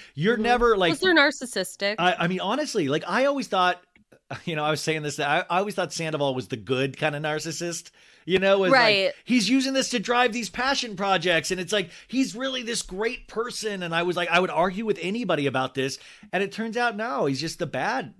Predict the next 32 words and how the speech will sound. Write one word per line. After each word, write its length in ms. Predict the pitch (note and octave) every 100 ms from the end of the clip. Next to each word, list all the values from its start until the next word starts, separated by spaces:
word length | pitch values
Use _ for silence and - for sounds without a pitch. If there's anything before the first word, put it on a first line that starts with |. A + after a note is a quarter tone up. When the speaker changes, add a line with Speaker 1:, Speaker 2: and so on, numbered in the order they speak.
| -
Speaker 1:
He, 320 | - D3+ D#3+ E3
he's 140 | D3+ B2+
just, 320 | F3+ E3+ - - -
Speaker 2:
He's 300 | A3 G3+ -
Speaker 1:
so 220 | - F#3+ - -
he's 380 | - B3 D4 A#3+ F#3
like, 220 | F#3+ - _ -
that 140 | G#3+
little 180 | A3+ G#3+
smirk 420 | - - D#3+ F3+ -
he 120 | F#3+
gave 500 | F#3+ G3 G3 G3+ E3
in 100 | D#3
the 60 | C#3+
paparazzi 680 | D#3 D#3 D3+ C#3 D3+ - F3
photo, 560 | F#3 F3 F3+ F3+ F#3 F3+
that 200 | D3 C#3+
little, 520 | D3+ D3 C#3 C3+ - - _ C#3+
and 140 | D#3
it's 120 | D3
like, 180 | D#3 A2+ C#3+
at 160 | C#3 B2
what 320 | D3+ A3+ -
point 420 | - F3+ G3 E3
do 80 | B2
you 260 | C3 F#3
think 340 | F3 - D#3+ C#3
this 200 | D3 C3
is 160 | A#2 -
cute 540 | - - F3 F#3 F#3 -
or 200 | B2+ A2+
funny? 640 | - D#3+ E3 E3+ E3 E3+